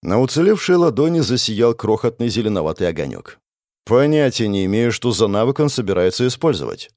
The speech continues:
но по некоторым признакам заподозрил, что он один из тех, что требует немалых затрат времени для активации. Причем в некоторых случаях, пока проводится эта самая активация,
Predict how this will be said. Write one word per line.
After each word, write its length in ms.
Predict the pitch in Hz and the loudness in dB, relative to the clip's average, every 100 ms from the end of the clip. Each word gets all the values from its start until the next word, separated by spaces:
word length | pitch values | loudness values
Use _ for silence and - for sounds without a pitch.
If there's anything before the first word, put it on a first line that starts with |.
| - | -6
но 280 | 104 160 | -2 -2
по 140 | 170 156 | 0 0
некоторым 560 | 143 147 147 147 135 | 2 0 0 0 0
признакам 520 | 117 127 113 120 117 107 | 0 -2 0 0 -2 -2
заподозрил, 680 | 107 92 87 107 120 123 | -2 0 0 0 0 0
что 260 | 113 - 101 | -2 -2 -2
он 240 | - 127 | 2 2
один 260 | 139 120 120 | 2 0 0
из 140 | 117 | -2
тех, 300 | - 147 135 - _ | 0 0 0 -6 _
что 220 | - 185 | -8 -4
требует 480 | 180 180 160 160 151 | 0 0 2 0 0
немалых 420 | 139 143 143 139 | 0 2 2 2
затрат 380 | 110 127 139 127 | 2 0 0 0
времени 440 | 104 127 107 90 | -2 -2 0 -2
для 180 | 85 95 | -4 -2
активации. 680 | 92 - 127 65 - - - _ _ - | -2 -4 -4 -4 -8 -14 -18 _ _ -6
Причем 340 | 98 101 104 | -4 -2 -2
в 80 | 92 | 0
некоторых 380 | 110 107 123 127 | -2 0 0 0
случаях, 480 | 143 131 135 117 - | 0 0 0 0 -6
пока 240 | - - 151 | -6 -2 0
проводится 520 | 151 143 143 127 123 | 2 4 2 0 0
эта 240 | - 117 | 0 -2
самая 360 | 110 113 113 110 | 0 0 0 -2
активация, 880 | 104 95 90 92 131 - 65 50 | -2 -4 -2 2 2 0 -8 -10